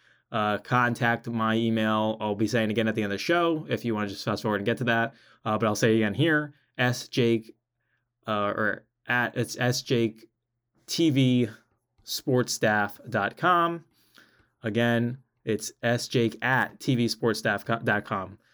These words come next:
That's why I was messing up there. But, um, just wanted to say that first. So if I can get, get some, you know, if you, if you wanna look, it, it not only helps me, uh, with crafting my writing, but it also helps you,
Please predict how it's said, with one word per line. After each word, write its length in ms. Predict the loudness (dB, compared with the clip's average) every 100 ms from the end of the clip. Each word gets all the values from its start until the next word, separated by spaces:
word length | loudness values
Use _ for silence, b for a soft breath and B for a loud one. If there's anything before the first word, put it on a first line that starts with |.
| b b
That's 140 | -6 -2
why 80 |
I 40 | -2
was 100 | -2
messing 240 | -4 -6
up 100 | -8
there. 220 | -6 -8 -12 b b
But, 280 | 4 4 2
um, 400 | 4 6 8 6
just 140 | 4 4
wanted 140 | 4
to 60 | 4
say 120 | 6
that 240 | 6 4
first. 500 | 0 6 8 8 6
So 200 | 6 8
if 120 | 8 6
I 120 | 4
can 100 | 4
get, 300 | 4 2 -2 _ _ _ _ 2
get 160 | 2
some, 260 | 4 2 2 -4 _
you 100 | 0
know, 120 | 2
if 80 | 2
you, 180 | 2 2
if 160 | 0 0
you 140 | 0
wanna 280 | 2 2 4
look, 260 | 2 2
it, 180 | 2 0
it 200 | 0 2
not 140 | 2 4
only 180 | 4
helps 280 | 2 0 2
me, 400 | 2 4 2 0 b b b b b -4
uh, 180 | 0 2
with 320 | 2 2 -2
crafting 500 | 0 2 2 0 0
my 120 | 0
writing, 420 | 2 2 2 0 0
but 160 | 2
it 100 | 4
also 280 | 4 2 2
helps 380 | 2 2 0 -10
you, 640 | -4 4 6 6 4 0